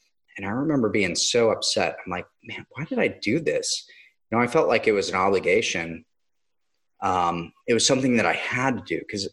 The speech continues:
you know, again, going back to that analogy of the grass on the other side of the fence is greener, it, and I realized it was brown. I had not prepared myself adequately to be able to make a transition where I could provide for my family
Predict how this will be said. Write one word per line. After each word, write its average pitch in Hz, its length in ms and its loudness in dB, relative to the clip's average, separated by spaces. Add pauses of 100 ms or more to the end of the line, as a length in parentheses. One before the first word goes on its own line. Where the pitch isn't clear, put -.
(100)
you 104 100 -4
know, 90 180 -2
again, 95 300 -2
going 92 300 0
back 90 220 0
to 90 60 -6
that 90 140 -2
analogy 90 560 -2
of 87 100 -2
the - 80 -4
grass 85 460 0 (180)
on 95 120 -4
the 92 100 -2
other 87 160 -2
side 85 200 -2
of 82 60 -6
the - 140 -12
fence 87 220 -8
is 85 120 -2
greener, 110 400 2
it, 95 300 2
and 92 100 -6
I 87 60 -2
realized 87 500 0
it 82 120 -4
was - 100 -12
brown. 95 400 0
I 87 60 2
had 85 160 0
not 92 160 0 (240)
prepared 101 320 0
myself - 400 -4
adequately 90 760 -2 (460)
to - 80 -2
be 120 60 6
able 113 140 6
to 107 60 0
make 107 240 0
a 110 60 0
transition 98 800 0
where 92 160 2
I 90 100 2
could - 180 -8
provide 95 560 0
for 95 120 -2
my 87 200 -6
family 87 720 -4